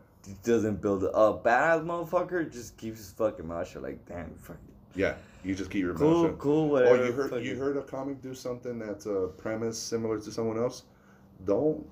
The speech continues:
Speaker 2: yell it out or talk shit about him.
Speaker 1: Yeah.
Speaker 2: Keep your mouth shut.
Speaker 1: I never did, bro.
Speaker 2: Yeah. Yeah.
Speaker 1: I never.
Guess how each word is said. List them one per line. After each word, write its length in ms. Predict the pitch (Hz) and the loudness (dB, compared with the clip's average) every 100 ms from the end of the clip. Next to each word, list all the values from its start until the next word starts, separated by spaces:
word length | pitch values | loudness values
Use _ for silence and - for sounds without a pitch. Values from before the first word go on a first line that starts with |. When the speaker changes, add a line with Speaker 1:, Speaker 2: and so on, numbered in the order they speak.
| 90 | -6
Speaker 2:
yell 240 | 104 98 | 0 2
it 100 | 87 | 2
out 100 | 85 | 2
or 120 | 92 | 0
talk 280 | 85 - 82 | 0 -4 -8
shit 200 | - 76 | -6 -6
about 240 | 76 80 78 | -6 -6 -6
him. 140 | - - - | -8 -14 -4
Speaker 1:
Yeah. 320 | 98 90 76 - | 2 2 0 -6
Speaker 2:
Keep 160 | - - | -8 -6
your 100 | 90 | -6
mouth 220 | 92 - | -6 -6
shut. 220 | - - - | -4 -4 -2
Speaker 1:
I 80 | 135 | -2
never 380 | 117 135 175 | 0 2 2
did, 360 | 160 123 139 - | 0 2 0 2
bro. 240 | 104 95 95 - - - | -2 -2 -4 -14 -20 -14
Speaker 2:
Yeah. 100 | 101 | -8
Yeah. 60 | 104 | -2
Speaker 1:
I 140 | 127 | 0
never. 960 | 135 131 131 131 135 147 143 123 110 80 | 0 0 0 0 2 2 0 2 0 -2